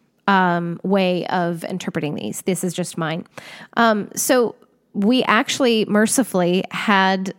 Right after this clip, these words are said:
the pleasure of moving through quite a few of the personal and some outer planets, um, in the previous episodes. So I'm not gonna be covering absolutely all of them, um, here, 'cause we already did so.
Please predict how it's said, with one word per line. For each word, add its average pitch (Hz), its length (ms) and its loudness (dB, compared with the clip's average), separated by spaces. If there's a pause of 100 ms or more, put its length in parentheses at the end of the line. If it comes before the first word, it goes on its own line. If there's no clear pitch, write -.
(120)
the 185 120 -2
pleasure 180 640 2
of 185 100 0
moving 185 320 0
through 175 500 -2 (280)
quite 262 200 4
a 330 60 4
few 214 480 4
of 180 380 2
the 190 80 -2
personal 175 640 -2
and 170 480 -2 (100)
some 185 320 2
outer 175 260 0
planets, 170 640 -6 (460)
um, 175 680 2 (300)
in 214 160 4
the 196 80 2
previous 226 420 2
episodes. 277 560 2
So 220 140 2
I'm 175 80 2
not 190 160 2
gonna 220 100 2
be 196 80 2
covering 180 400 -2
absolutely 175 540 -4
all 160 220 -4
of 160 140 -6
them, - 260 -10 (880)
um, 196 360 -4
here, - 260 -8
'cause - 180 -18
we 214 80 -4
already 226 220 -4
did 359 160 -6
so. - 240 -8